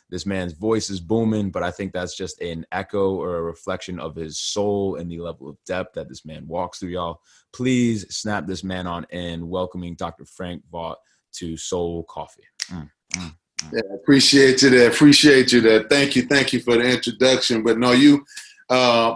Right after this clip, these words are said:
Speaker 2: and I'm, I'm just in a state of gratitude for what's going on right now. Um,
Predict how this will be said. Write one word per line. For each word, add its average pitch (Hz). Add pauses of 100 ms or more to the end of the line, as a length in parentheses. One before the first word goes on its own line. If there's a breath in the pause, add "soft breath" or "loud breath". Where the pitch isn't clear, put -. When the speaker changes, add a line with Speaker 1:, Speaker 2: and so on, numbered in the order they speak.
Speaker 2:
and 123
I'm, 147
I'm 143
just 160
in 151
a 139
state 131
of 117
gratitude 120
for 107
what's 120
going 120
on 120
right 101
now. 113 (460 loud breath)
Um, 104